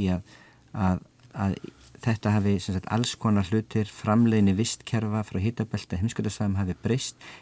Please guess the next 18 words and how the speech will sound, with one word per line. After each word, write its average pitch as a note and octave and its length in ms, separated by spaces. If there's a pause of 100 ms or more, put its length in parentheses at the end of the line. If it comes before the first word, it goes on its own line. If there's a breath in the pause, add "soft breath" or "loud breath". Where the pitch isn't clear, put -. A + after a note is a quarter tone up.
Er A2 160
þetta C#3 360
þá A#2+ 100
hluti C3+ 380
af - 80
þeirri A#2+ 200
mynd B2+ 360
að, F2 200
að, G2 160
að G2 120
þessar G2+ 220
umhverfisbreytingar A#2 760
eru G2 100
farnar A#2 340
að - 120
breyta B2+ 520 (340 soft breath)
svona C#3 340
hlutum? - 280